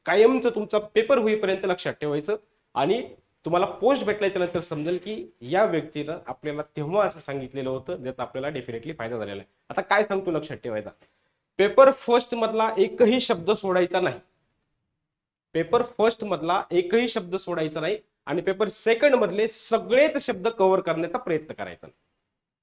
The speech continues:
समजलं? पेपर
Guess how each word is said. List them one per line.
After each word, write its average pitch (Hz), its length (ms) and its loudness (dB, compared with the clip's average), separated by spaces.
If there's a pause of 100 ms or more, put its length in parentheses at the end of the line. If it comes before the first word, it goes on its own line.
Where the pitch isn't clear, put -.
(1300)
समजलं? 135 400 -6 (800)
पेपर 175 400 6